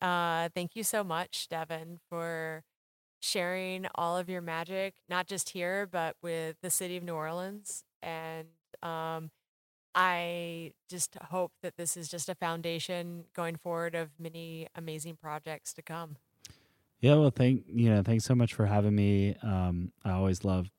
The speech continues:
Speaker 2: you know, having the opportunity to really talk about costuming
Speaker 1: Yeah.
Speaker 2: because it really is an art form that is so important here, uh, to, like, the everyday life of most of the people that live here. And I think that that's very different than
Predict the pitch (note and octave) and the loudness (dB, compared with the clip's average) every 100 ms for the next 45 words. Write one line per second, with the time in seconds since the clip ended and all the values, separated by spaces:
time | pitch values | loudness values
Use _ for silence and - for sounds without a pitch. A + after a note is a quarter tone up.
0 | _ _ G2 F2+ F2+ F2+ G2+ A2 G#2+ A2 | _ _ -2 0 0 -2 0 2 4 6
1 | G#2+ - - B2 A2 G2 F#2+ G#2+ G2 G2+ | 4 2 2 4 6 6 6 4 4 0
2 | G2 F#2 E2+ G2 F#2+ - A2+ A2+ A#2 B2 | -2 -2 -4 -6 -6 0 2 4 4 0
3 | - - - - D#3+ G2+ A2+ G2+ A#2 D3 | -6 -20 -18 -6 -2 2 4 8 8 10
4 | F3+ G3+ D#3+ A#2+ F#2 G2+ - - G2+ F#2+ | 10 10 10 8 6 4 2 -2 2 4
5 | F#2+ G#2+ A2+ G#2 G2 F#2+ F#2 - G2 G2 | 4 0 0 2 4 2 2 2 4 4
6 | G2 G2+ G#2 _ - F#2 - C#3 D#3 G#2 | 4 2 -2 _ -2 0 6 6 6 2
7 | F2 - C3 B2 G2 F#2+ _ - - _ | -2 -4 2 4 4 0 _ -20 -20 _
8 | _ - G2 F#2+ F#2+ - G#2+ F#2+ F#2+ F2 | _ 0 2 4 0 0 0 4 2 0
9 | - F#2 G2+ G2+ G2 F#2+ F2+ F#2+ - F#2 | 0 2 4 6 6 4 4 2 0 -2
10 | F2+ F#2 - F#2 F2+ G2 F#2 F#2 D#2+ F2+ | 0 0 0 -2 -2 -2 0 0 0 -2
11 | F#2+ B2 C3+ C3+ _ _ _ _ _ _ | 0 0 0 -2 _ _ _ _ _ _
12 | G#2+ G2+ G2 A#2 G2+ G2+ G2+ F#2+ G2+ F#2+ | 0 2 2 2 0 2 0 0 0 2
13 | G2 - G#2+ G2 G2+ F#2+ F#2 | 2 0 -2 0 0 0 -2